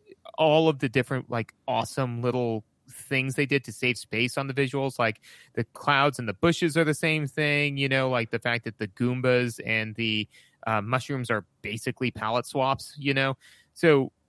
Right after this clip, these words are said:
I mean, if you're, if you're interested in that, just, uh, like I said, like, 'cause, you know, I, I don't know what else you have for visuals, but if we, if we went into that, if we went down that rabbit hole, we'd be doing this for three hours. So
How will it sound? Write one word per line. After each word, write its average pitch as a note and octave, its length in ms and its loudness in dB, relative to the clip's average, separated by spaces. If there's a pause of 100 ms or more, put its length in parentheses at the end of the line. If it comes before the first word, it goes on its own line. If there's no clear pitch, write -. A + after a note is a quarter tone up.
I D3 80 2
mean, C#3 240 0
if B2+ 140 -4
you're, D3 260 4
if C#3 120 0
you're F3 140 4
interested F#3 360 2
in C#3+ 60 -4
that, C3 280 2
just, - 260 -6 (100)
uh, A#2+ 200 2 (140)
like B2 140 2
I G#2+ 40 -2
said, A2 180 -4
like, G#2+ 140 -4
'cause, A#2+ 220 -4
you A#2+ 80 -4
know, G#2 260 -4
I, A#2 80 0 (200)
I A#2 80 -2
don't A#2+ 100 -2
know A#2+ 80 2
what A#2 140 2
else A#2 180 2
you B2 100 -2
have A2+ 180 0
for A2 100 -10
visuals, A2 420 -4
but A2+ 180 -2 (200)
if - 340 -6
we, C#3+ 200 0
if E3 160 0
we F#3+ 100 4
went F3 220 4
into C#3+ 380 2
that, D#3+ 180 6
if C3+ 80 -2
we D3+ 80 0
went C#3 180 0
down A#2+ 220 -2
that C#3 160 0
rabbit C#3+ 200 2
hole, D3+ 180 2
we'd C3 180 -2
be A#2 240 0
doing G#2+ 260 -2
this G#2 140 -4
for A2 100 -20
three G#2 260 -10
hours. G2+ 360 -12
So G#2 340 -6